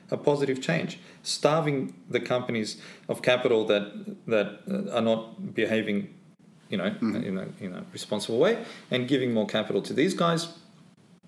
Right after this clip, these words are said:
Speaker 1: Market should be, uh, should do its thing, right? So there's other ways. It's not just voting. There's many things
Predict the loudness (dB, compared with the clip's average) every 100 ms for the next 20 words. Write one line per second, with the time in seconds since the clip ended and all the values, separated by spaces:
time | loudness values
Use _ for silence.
0 | 0 2 2 0 -2 -4 -2 -2 -2 -8
1 | -20 -20 -20 _ -16 -6 -2 -2 -4 -12
2 | -4 -2 -2 -2 -6 -4 -2 0 -2 -4
3 | -6 -6 -4 -2 -2 -8 -18 -20 -20 -8
4 | 0 2 2 2 4 6 4 4 0 0
5 | -2 0 -2 2 2 4 2 0 -2 -4
6 | -2 0 2 2 0 -2 -4 -6